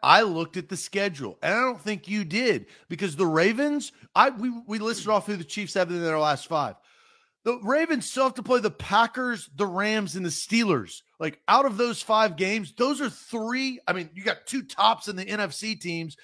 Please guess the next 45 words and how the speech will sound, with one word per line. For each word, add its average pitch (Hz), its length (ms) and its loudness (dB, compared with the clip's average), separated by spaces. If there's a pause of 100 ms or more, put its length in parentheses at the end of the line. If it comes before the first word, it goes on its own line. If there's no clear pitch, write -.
(360)
So, 147 220 0
uh, - 300 -4
that's 269 380 8
why 214 500 8 (100)
I 220 200 8
believe 185 360 0
I'm 180 180 0
correct. 147 540 -2
And 151 160 -4 (220)
look, 175 180 0 (420)
uh, 160 160 0
Jose 190 420 0
coming 185 300 -2
in 170 140 -4
here, 160 340 -2
and 180 180 -2
you 220 140 -8
can 185 140 -10
criticize 156 500 -4
me 143 80 -6
all 127 260 0
you 120 120 -4
want. 123 260 2
I 113 40 -4
mean, 107 180 -8
that's 120 240 -2
kind 123 180 -4
of 110 60 -8
the 98 220 -8
show. 120 420 0
I, 104 180 -2
I 113 80 -4
don't 101 160 -10
care. 120 340 -4 (460)
Is 165 220 2
Zach 175 300 8
a 147 60 0
Titans 175 560 -2
reporter 165 540 -2
slash 151 380 -2
fan 160 240 -4
or 139 120 0
a 120 100 -8
Chiefs 160 300 -10
bandwagoner? 123 640 -2